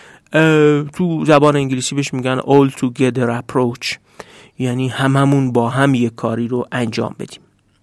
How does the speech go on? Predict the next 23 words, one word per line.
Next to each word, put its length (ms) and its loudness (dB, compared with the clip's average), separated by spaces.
خب، 240 -2
رئیس 140 4
جمهور 240 2
که 120 0
نمی‌تونه 440 2
متخصص 640 -4
همهٔ 240 -4
این 120 -4
عرصه 360 -6
ها 100 -4
باشه، 300 -4
اما 520 0
قادر 760 2
سازوکارهایی 720 -2
رو 80 -2
فعال 460 -4
کنه 300 -10
که 160 -12
تضمین 760 -4
کنندهٔ 760 -4
هماهنگی 1040 -6
میون 440 -4
این 460 -2